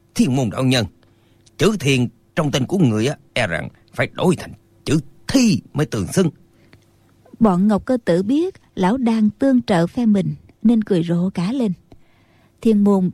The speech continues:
Speaker 2: tức giận nói:
Speaker 1: "Chuyện của phái Thái Sơn ta không cần người ngoài trỏ mũi vào."
Speaker 2: Hán tử áo thô vẫn uể oải nói:
Speaker 1: "Hmm, lão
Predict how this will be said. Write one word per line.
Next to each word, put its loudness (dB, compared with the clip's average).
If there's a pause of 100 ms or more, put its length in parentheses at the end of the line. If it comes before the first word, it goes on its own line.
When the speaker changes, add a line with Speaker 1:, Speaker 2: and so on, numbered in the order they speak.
Speaker 2:
tức -4
giận 0
nói: -6 (840)
Speaker 1:
"Chuyện 0
của -6
phái -2
Thái -2
Sơn -2
ta -4 (400)
không 0 (160)
cần -4
người -4
ngoài -4
trỏ 2
mũi 2
vào." -10 (600)
Speaker 2:
Hán -4
tử 2
áo -2
thô 2 (100)
vẫn 2
uể 0
oải -2
nói: 0 (340)
Speaker 1:
"Hmm, -2 (380)
lão -2